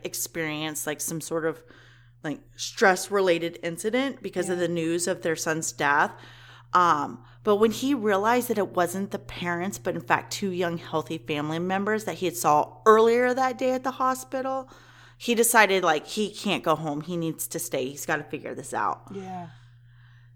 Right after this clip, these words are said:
Speaker 1: Besides the couple, they also brought in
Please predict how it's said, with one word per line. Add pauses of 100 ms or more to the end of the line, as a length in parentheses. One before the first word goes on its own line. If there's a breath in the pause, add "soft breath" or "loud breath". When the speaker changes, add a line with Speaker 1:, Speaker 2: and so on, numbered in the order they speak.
(240)
Speaker 1:
Besides
the
couple,
they
also
brought
in